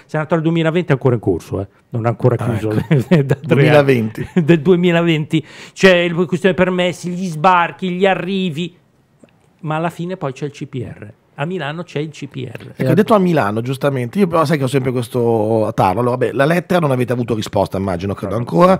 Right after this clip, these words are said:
Speaker 1: non ne
Speaker 2: E,
Speaker 1: avremo
Speaker 2: e
Speaker 1: mai.
Speaker 2: forse,
Speaker 1: Eh.
Speaker 2: ecco, cioè, diciamo che non siete così disillusi, siete così illusi, anzi,
Speaker 1: No.
Speaker 2: da pensare di, ma invece lì la, la, la politica locale, cioè le, le, gli amministratori locali, il sindaco, gli assessori,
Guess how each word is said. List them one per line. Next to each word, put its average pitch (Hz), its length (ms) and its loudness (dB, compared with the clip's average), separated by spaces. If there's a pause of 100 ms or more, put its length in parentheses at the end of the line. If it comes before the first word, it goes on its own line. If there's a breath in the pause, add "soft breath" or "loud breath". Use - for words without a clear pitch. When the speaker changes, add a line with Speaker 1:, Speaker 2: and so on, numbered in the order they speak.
(120 loud breath)
Speaker 1:
non 143 180 0
ne 139 60 0
Speaker 2:
E, 143 40 2
Speaker 1:
avremo 139 340 2
Speaker 2:
e 139 60 4
Speaker 1:
mai. 151 220 6
Speaker 2:
forse, 143 380 2
Speaker 1:
Eh. - 60 4
Speaker 2:
ecco, 120 140 -2
cioè, 127 140 -2
diciamo 123 300 0
che 135 260 -6 (120)
non 151 100 0
siete 175 200 2
così 156 220 2
disillusi, 151 600 2 (100)
siete 165 220 0
così 170 220 4
illusi, 170 460 4
anzi, 147 380 2 (220 loud breath)
Speaker 1:
No. 113 60 -12
Speaker 2:
da 143 100 4
pensare 139 400 2
di, 110 160 -4 (300 loud breath)
ma 226 100 0
invece 381 260 -4
lì 160 320 0 (320)
la, - 200 -6
la, - 120 -2
la 202 140 -2
politica 233 400 0
locale, 90 500 -2
cioè 127 240 -4
le, 160 260 -2
le, 160 260 -2
gli 170 100 0
amministratori 170 460 -2
locali, 117 600 0
il 117 240 -4
sindaco, 117 480 -6
gli 113 60 -4
assessori, 123 580 -4